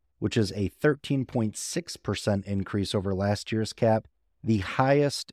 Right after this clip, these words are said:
single season cap increase in league history, um, or so I am told by the intrawebs. So what this means for the Buffalo Bills is that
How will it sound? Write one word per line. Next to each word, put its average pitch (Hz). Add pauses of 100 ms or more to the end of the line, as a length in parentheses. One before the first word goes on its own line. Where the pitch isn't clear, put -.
single 120
season 104 (180)
cap 107 (100)
increase 107 (360)
in 107
league 98
history, - (100)
um, 98
or 98
so 104
I 101
am 98
told 95 (320)
by 104
the 101
intrawebs. 104 (240)
So 123
what 143
this -
means 151
for 143
the 113
Buffalo 123
Bills 120
is 101
that 104